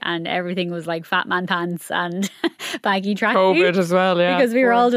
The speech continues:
Speaker 1: just, like, living our best lives in loungewear. So now I really have to think of, like, what suits the bump in
Speaker 2: Dresses,
Speaker 1: fashion
Speaker 2: just
Speaker 1: sense.
Speaker 2: dresses.
Speaker 1: Yeah, no, lots of ribbed dresses. That's what I've gone for.
Speaker 2: So we were chatting a little about this before as well. Like,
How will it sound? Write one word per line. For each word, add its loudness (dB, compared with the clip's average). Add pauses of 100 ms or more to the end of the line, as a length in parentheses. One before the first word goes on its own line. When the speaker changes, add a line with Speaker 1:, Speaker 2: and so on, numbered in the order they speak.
Speaker 1:
just, -10
like, 0
living 2
our 2
best -2
lives 0
in -4
loungewear. 0
So -2
now 0
I -2
really -4
have -6
to -20
think -6
of, -6
like, -6 (480)
what -12 (160)
suits -6
the -8
bump -4
in -2
Speaker 2:
Dresses, -2
Speaker 1:
fashion -8
Speaker 2:
just -4
Speaker 1:
sense. -16
Speaker 2:
dresses. -2
Speaker 1:
Yeah, -2
no, -2
lots -2
of -4
ribbed -2
dresses. -6
That's -10
what -10
I've -10
gone -6
for. -12
Speaker 2:
So 2
we 0
were 2
chatting -2
a -4
little -2
about -4
this -6
before 0
as 0
well. 2
Like, -6